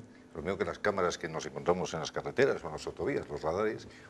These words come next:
unas cámaras en, en estos pasos a nivel para detectar si alguien comete primero la infracción de, eh, cruzar la línea continua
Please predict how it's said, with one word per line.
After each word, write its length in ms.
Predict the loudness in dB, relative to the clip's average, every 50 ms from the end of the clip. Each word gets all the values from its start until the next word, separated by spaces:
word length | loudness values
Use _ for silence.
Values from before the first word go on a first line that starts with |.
| -6 -2
unas 420 | 0 2 4 4 4 2 2 2
cámaras 500 | 2 2 4 4 2 2 0 -2 -2 -4 -4
en, 360 | -6 -6 -6 -6 -8 -8 -8
en 160 | -6 -4 -2
estos 280 | -2 -2 -2 -2 -2 2
pasos 300 | 2 2 2 2 -2 -2
a 40 | -2
nivel 260 | -2 0 0 0 0
para 180 | -2 -4 -4 -4
detectar 360 | -6 -8 -4 0 2 2 2
si 280 | 2 -2 0 2 2 2
alguien 280 | 2 2 -2 -6 -8 -10 -12 -16 -16 -16 -16 -16 -12 -6
comete 320 | -4 -2 0 0 2 2 2
primero 260 | 4 4 2 4 4
la 100 | 4 2
infracción 580 | 0 0 -4 -6 -4 0 2 4 4 2 4 6
de, 260 | 6 8 8 6 2 -4 -14 -18 -20 -20 -20 -20 -20 -20 -14 -6
eh, 300 | -2 2 2 2 2 2
cruzar 320 | -2 -6 -6 -2 -2 -2 0
la 80 | 0
línea 220 | 0 0 0 0 0
continua 480 | 0 0 0 0 -2 0 0 0 -2